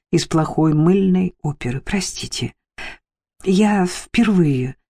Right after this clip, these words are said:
увидела её портрет. Всё внезапно стало таким реальным". "Ах, золотце", сказала Джулия, "ужасно не хочется вас разочаровывать, но, боюсь, вы ошибаетесь.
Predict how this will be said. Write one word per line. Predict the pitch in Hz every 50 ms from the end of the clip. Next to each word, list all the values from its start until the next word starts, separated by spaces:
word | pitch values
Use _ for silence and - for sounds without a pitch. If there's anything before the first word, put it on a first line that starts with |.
| _ -
увидела | 151 151 147 151 147 160 156 160
её | 156 147 160 147
портрет. | - 180 175 - - - 135 123 120 117 - - - - _ _ _ _ _ _ _ _ _ _ _ _ _ _ _ _ _ _ _ _ _ _
Всё | - - - - 185
внезапно | 180 175 180 190 190 180 185 175 - - - 151
стало | 143 - - 165 156 170 170
таким | - 175 175 - - 247 233
реальным". | 190 151 139 131 127 120 107 110 117 117 110 - _ _ _ _ _ _ _ _ _ _ _ _ _ _ _ _ _ _ _ _ -
"Ах, | 208 220 220 226 196 233
золотце", | 233 220 - 233 226 240 254 254 262 262 254 240 220 196 170 160 165 165 170 _ _ _ - - - - - 151 156 170 _ _ _ _ _ _ _ _ _ -
сказала | - - - 175 151 165 160 156 165 156
Джулия, | 156 151 165 175 196 226 233 - 185 175 170 175 - _ _ _ _ _ _ _ _ _ _ _ _ _ -
"ужасно | 214 202 202 190 185 190 202 190 175 160 - - 170 160
не | 160 175 175
хочется | - - 202 185 185 - - - - - 190 175
вас | 175 175 175 - - - _ _ _ _ _ -
разочаровывать, | 180 180 180 180 185 180 180 - 202 190 202 196 190 180 185 190 185 190
но, | 208 185
боюсь, | 180 196 190 190 202 190 - -
вы | 175 175 190 190 190 190 185 185 - _ _ _ _ _
ошибаетесь. | - 185 185 180 - 202 185 208 233 233 220 170 - - - - - - - - -